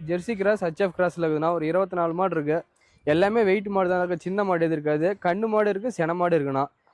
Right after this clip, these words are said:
நம்மள்ட்ட விலை வந்து ஆரம்ப விலை பாத்தீங்கன்னா எழுபது ரூபாயில இருந்து ஒண்ணு முப்பது வரைக்கும் இந்த வாரத்துல மாடு வந்திருக்குண்ணா.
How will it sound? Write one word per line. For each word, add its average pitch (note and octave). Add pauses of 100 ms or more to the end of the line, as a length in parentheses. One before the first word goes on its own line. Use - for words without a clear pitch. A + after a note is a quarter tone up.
(360)
நம்மள்ட்ட F#3+
விலை F#3+
வந்து G#3
ஆரம்ப F#3
விலை F#3+
பாத்தீங்கன்னா F#3
எழுபது G#3
ரூபாயில F#3+
இருந்து G3
ஒண்ணு A3
முப்பது F#3
வரைக்கும் F3+
இந்த E3
வாரத்துல E3+
மாடு D3
வந்திருக்குண்ணா. C3+